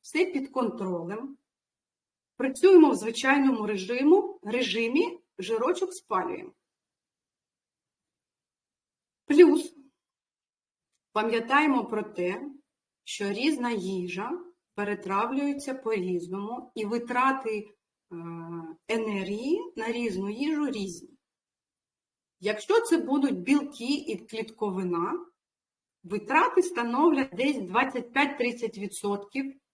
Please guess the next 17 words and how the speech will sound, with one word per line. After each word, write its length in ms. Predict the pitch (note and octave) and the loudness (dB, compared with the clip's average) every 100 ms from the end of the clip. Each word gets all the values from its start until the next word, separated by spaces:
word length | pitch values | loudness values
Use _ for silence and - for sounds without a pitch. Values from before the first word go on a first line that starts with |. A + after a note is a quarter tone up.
| - | -12
від 300 | F#3 A#3 - | -8 -8 0
тих 220 | C#4+ C#4+ | 2 2
калорій, 540 | - A3+ A3+ C4 C#4+ A3 | -2 0 0 0 0 -2
які 280 | A3 - B3+ | -4 -6 -6
ми 160 | A3+ | -4
отримали, 880 | A3 G#3 A3 A3 A3+ A#3+ B3 B3+ C4+ - _ _ _ _ _ _ | -4 -6 -4 -2 0 0 -2 -4 -10 -16 _ _ _ _ _ _
якщо 340 | G3 G3+ - B3+ | -10 -8 -6 -8
спожили 720 | - A3 F#3 A#3 A#3+ A#3+ - | -6 -6 -2 -2 -2 -6 -6
білки 400 | F3+ G#3+ - A3 | -6 -6 -6 -6
або 200 | F#3+ G3+ | -6 -8
клітковину. 760 | G3 G3 - F#3 E3+ D#3 - - _ _ _ _ _ _ _ _ _ | -10 -12 -10 -8 -6 -6 -8 -16 _ _ _ _ _ _ _ _ _
А 120 | C#4 | 2
на 140 | D4+ D4 | 4 4
перетравлення 880 | D4 D#4 D4 D#4 D4 C#4+ C4 C4 | 2 2 4 6 6 4 0 -2
цукру 800 | - - A#3 G3+ C#4 E4+ F4 - G#3+ | -2 -2 -2 -2 0 0 0 -12 -6
ми 160 | C4 | -4
витрачаємо 1040 | C4+ - A3 G#3+ C4+ C#4+ D4+ C4+ C4 C4+ | -2 -2 -4 -6 -2 0 2 0 0 -4